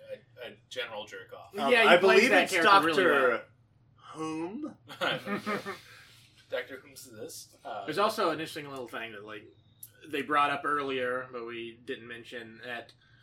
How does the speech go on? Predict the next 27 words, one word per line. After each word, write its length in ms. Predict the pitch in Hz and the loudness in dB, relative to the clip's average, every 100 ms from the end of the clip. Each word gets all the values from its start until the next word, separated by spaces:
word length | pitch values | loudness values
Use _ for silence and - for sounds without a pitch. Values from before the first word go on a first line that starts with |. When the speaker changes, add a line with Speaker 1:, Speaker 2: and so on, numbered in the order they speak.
| _ _ _ - | _ _ _ -6
Speaker 3:
Bloodsport 560 | 139 131 - 156 143 | -4 -4 -4 -4 -4
has 140 | 143 123 | -6 -10
a 40 | |
phobia 420 | - 135 135 139 139 | -8 -6 -4 -4 -6
about 240 | 120 110 | -8 -10
rats. 500 | 117 135 170 - - - _ - _ | -4 -2 -2 -4 -14 -16 _ -20 _
Speaker 1:
Yeah. 220 | 135 110 95 - _ - | -10 -10 -10 -18 _ -12
Speaker 3:
Which 140 | 151 143 | -8 -4
is 80 | |
also 340 | 151 147 147 147 | -2 -2 0 -4
because 240 | 131 139 | -4 -6
he 120 | 147 | -6
kind 160 | 139 139 | -6 -6
of 60 | 123 | -6
forms 240 | 151 131 | -10 -10
a 40 | |
bond 560 | 120 - 123 131 135 135 | -10 -10 -6 -6 -8 -12
with 140 | 120 | -12
Ratcatcher, 800 | 120 127 127 147 135 147 139 139 135 | -4 -4 -2 -2 -4 -2 -4 -4 -6
so 140 | 131 | -8
him 180 | 120 120 | -8 -8
being 240 | 123 120 | -8 -8
afraid 300 | 117 131 120 | -8 -6 -6
of 60 | 117 | -6
rats, 540 | 117 117 113 113 - | -6 -4 -6 -12 -16
like, 200 | 123 117 | -12 -10
when 240 | 117 120 | -10 -14